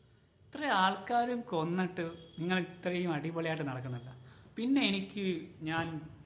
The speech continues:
കണ്ടൊരു കാര്യമുണ്ട്, നമ്മളെ പ്രകാശ് രാജ് പറഞ്ഞ ഡയലോഗ് എനിക്ക് ഓർമ്മയുണ്ട്, "എം ജി ആർ പാർത്തിരുക്കു,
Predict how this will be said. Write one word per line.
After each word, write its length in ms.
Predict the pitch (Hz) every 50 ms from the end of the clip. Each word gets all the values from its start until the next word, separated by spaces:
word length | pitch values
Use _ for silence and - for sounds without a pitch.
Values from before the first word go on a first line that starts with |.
| - - - - -
കണ്ടൊരു 460 | 151 143 143 156 160 160 165 151 143 - - 127
കാര്യമുണ്ട്, 420 | 123 127 131 131 120 120 - - - - - - - - - - - - - - - - - - - - - - - - - - - - - - - - - - - - - - - -
നമ്മളെ 300 | 170 185 185 196 196 180 165 - - - - - - -
പ്രകാശ് 420 | 170 170 170 190 196 202 196 - - 214
രാജ് 320 | 202 202 180 165 170 165 165 170 - - - - - - - - - - - - - - - - - - -
പറഞ്ഞ 260 | 156 151 151 160 160 151 147
ഡയലോഗ് 260 | 131 131 135 135 127 127
എനിക്ക് 140 | 127 123 117
ഓർമ്മയുണ്ട്, 260 | 123 - 120 - - - - - - 147
"എം 80 | 143 156 156 151
ജി 80 | 156 170 165 160
ആർ 100 | 156 156 147 - - 135
പാർത്തിരുക്കു, 600 | 123 127 127 - - 131 127 123 - - 127